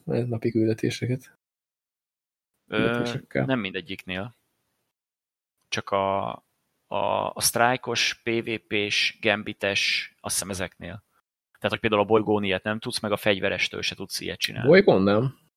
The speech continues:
Speaker 2: Bolygón nem.
Speaker 1: fegyverestől azt, azt talán rémlik, de
Speaker 2: A,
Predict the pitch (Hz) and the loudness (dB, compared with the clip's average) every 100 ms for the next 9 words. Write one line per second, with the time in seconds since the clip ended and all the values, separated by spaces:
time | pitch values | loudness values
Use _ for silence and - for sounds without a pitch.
0 | _ - - 233 139 110 117 - 117 110 | _ 2 4 4 2 -2 -8 -2 0 0
1 | - - - - - 131 64 64 123 127 | -2 -14 -10 -10 -2 0 0 -2 -6 -6
2 | 127 120 123 123 123 123 127 131 _ _ | -4 -4 -4 -6 -6 -4 -4 -8 _ _
3 | _ | _